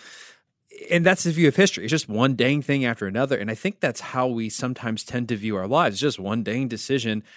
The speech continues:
after another decision. But that's not really true, because all those decisions, they pile up over time. And those tiny decisions that you're making, that I'm making,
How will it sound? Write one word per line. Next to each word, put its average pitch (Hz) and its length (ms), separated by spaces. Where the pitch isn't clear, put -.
after 117 300
another 120 340
decision. 95 400
But 101 140
that's 156 260
not 220 140
really 110 260
true, 135 340
because 110 300
all 131 240
those 190 200
decisions, 117 600
they - 120
pile 151 420
up 147 120
over 127 220
time. 117 340
And 95 80
those 101 140
tiny 147 380
decisions 139 480
that - 120
you're 104 220
making, 127 380
that 98 80
I'm 98 200
making, 151 320